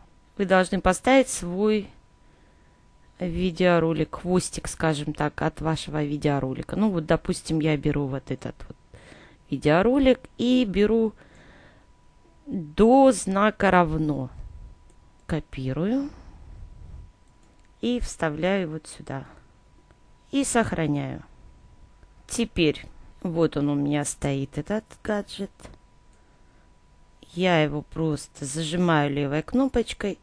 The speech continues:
и перетяну над гаджетом сообщение. Здесь у меня стоит картинка. А, я вам покажу, как тоже её вставить можно.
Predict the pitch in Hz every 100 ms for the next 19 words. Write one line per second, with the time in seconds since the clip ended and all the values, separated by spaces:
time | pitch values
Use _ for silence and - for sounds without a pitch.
0 | - 220 - 185 165 165 - 165 190 247
1 | 277 - - - - - - - 175 180
2 | 151 147 _ - - - 226 233 190 208
3 | - 202 190 175 - - 180 175 - -
4 | - - 151 135 107 110 - _ - -
5 | - - - - 151 180 - 180 170 156
6 | - 170 - 226 - - 285 262 156 139
7 | - - - - - _ _ _ _ _
8 | _ _ - _ _ _ _ _ - -
9 | 151 151 151 147 143 160 165 160 160 -
10 | 170 127 - 123 - 127 - 123 120 107
11 | - - 117 101 - 110 120